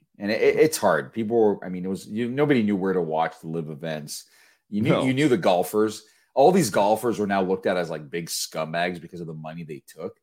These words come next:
Speaker 2: Uh, so, yeah, of course. Yeah.
Speaker 1: But,
Speaker 2: How dare
Speaker 1: but
Speaker 2: you?
Speaker 1: now,
Speaker 2: Yeah, you, yeah.
Speaker 1: think,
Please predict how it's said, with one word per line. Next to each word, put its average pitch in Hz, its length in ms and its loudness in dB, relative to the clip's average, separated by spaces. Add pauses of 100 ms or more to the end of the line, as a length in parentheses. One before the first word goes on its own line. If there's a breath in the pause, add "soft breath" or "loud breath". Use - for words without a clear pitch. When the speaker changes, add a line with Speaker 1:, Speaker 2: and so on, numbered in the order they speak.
Speaker 2:
Uh, 104 80 -6
so, 120 380 4
yeah, 110 280 6
of - 140 -4
course. 123 480 6
Yeah. 117 260 6
Speaker 1:
But, 127 120 8
Speaker 2:
How 107 120 2
dare 95 180 0
Speaker 1:
but 110 160 4
Speaker 2:
you? 117 120 -2
Speaker 1:
now, 127 440 4
Speaker 2:
Yeah, - 60 -6
you, 98 140 -4
yeah. 80 260 -2
Speaker 1:
think, 170 380 -2